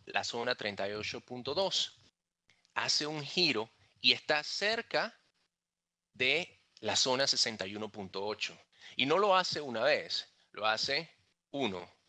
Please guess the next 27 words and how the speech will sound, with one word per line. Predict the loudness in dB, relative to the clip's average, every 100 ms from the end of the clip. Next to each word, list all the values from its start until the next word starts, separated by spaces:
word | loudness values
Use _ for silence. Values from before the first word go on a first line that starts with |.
| _ _ _ _ _ _ _ _
dos. | 0 2 4 2 0 -2 -10 _ _ _ _
Fíjese, | 2 2 2 0
aquí | -2 -2 0 -2 -2
él | -2 0 -4 -12 _ _ _ _ _
opera, | -4 2 4 4 0 -4 _ _ _ _ _ _ _ _ _ _ _ -6
hay | 0 2
un | 2
retroceso, | -2 -4 -2 0 0 -2 -6 -8 -12
regresa | -8 -6 -2 2 2 2 0 -2
a |
la | -2
zona, | -2 0 2 0 -2 _ _ _ -20 -20 -2
vuelve | 0 2 0
y |
cae | 0 0 0 -4 -8
y | -2
se | 0 0
recupera | -2 -2 2 2 0
todo | 0 2 0 -2 0
hasta | 2 2 0 0 0 -6 _ -20 -4
la | -4
zona | -2 -2
sesenta | -2 -2 -2 -4
y | -4
uno | -6
punto | -8 -6 -4 -4
ocho. | -4 -8